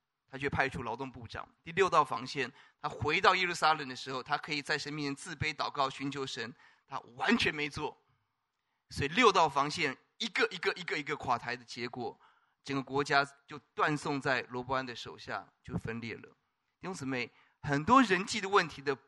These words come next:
背后是性格问题。为什么人际有问题？是因为我们性格有状况。我请问大家，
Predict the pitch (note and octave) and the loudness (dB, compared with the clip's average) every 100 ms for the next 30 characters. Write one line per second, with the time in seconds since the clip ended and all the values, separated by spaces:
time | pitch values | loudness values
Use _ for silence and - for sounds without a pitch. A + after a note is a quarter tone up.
0 | - B3 F3+ D#3 D3+ C#3 D3 C3+ - G#3+ | 2 4 4 2 -2 -4 -6 -6 -4 -4
1 | D#3 C3+ B2+ C#3 B2 - G#2 - _ _ | -4 -4 -2 -2 -4 -12 -20 -20 _ _
2 | _ _ _ _ - C#4+ F#3 E3 D#3 D#3+ | _ _ _ _ 2 4 4 -2 -2 -4
3 | F3+ D3 D3 C#3 B2 A#2 - D3+ C3+ A#2 | -4 -4 -4 -4 -8 -12 -10 -6 -4 -6
4 | A2+ - C#3 B2 A2+ A2+ - G#2+ G#2 G#2 | -8 -6 -6 -6 -8 -14 -10 -12 -12 -20
5 | - _ _ _ _ _ _ _ _ _ | -20 _ _ _ _ _ _ _ _ _
6 | _ _ _ _ _ C#3+ D#3+ D3+ D#3 C#3+ | _ _ _ _ _ -6 -2 -2 0 0
7 | C3 B2 | 2 -2